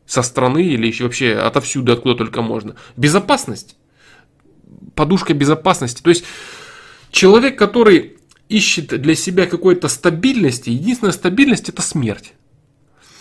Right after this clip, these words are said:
Это единственная стабильность. Это нужно для себя очень хорошо понимать. И если ты занимаешься поиском стабильности, то это, это неправильно. Это неправильный, неправильный, неправильный формат своей жизни. Абсолютно неправильный.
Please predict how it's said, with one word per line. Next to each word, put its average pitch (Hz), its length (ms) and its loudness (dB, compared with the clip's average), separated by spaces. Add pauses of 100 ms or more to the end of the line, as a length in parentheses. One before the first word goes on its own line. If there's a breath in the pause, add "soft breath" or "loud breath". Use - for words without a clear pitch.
(280 loud breath)
Это 139 180 -4
единственная 185 500 0
стабильность. 143 560 -2
Это 156 100 -6
нужно 165 240 0
для 156 100 -2
себя 170 160 0
очень 160 180 -2
хорошо 151 300 -4
понимать. 123 440 -4 (560 loud breath)
И 123 80 -2
если 185 280 0
ты 190 480 2
занимаешься 175 600 2
поиском 175 460 0
стабильности, 175 720 0
то 151 160 2
это, 175 140 0
это 160 400 -6
неправильно. 180 480 0
Это 120 200 -6
неправильный, 156 960 2 (240 loud breath)
неправильный, 151 720 4
неправильный 170 360 2
формат 160 340 0
своей 151 180 0
жизни. 127 340 -6 (300)
Абсолютно 160 420 -2
неправильный. 123 520 0